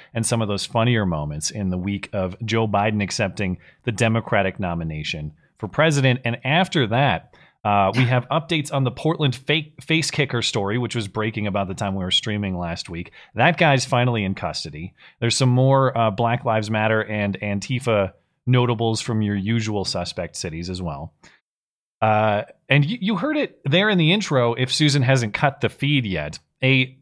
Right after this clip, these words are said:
veteran in California goes viral this week for his stern warning to county government in Shasta County.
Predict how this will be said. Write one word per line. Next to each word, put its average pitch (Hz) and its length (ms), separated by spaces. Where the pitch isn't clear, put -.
veteran 127 580
in 117 160
California 147 560
goes 104 260
viral 113 500
this 110 180
week 113 180
for 113 140
his 110 300
stern 190 420
warning 127 400
to 110 360
county 139 280
government 107 420
in 95 120
Shasta 110 440
County. 85 480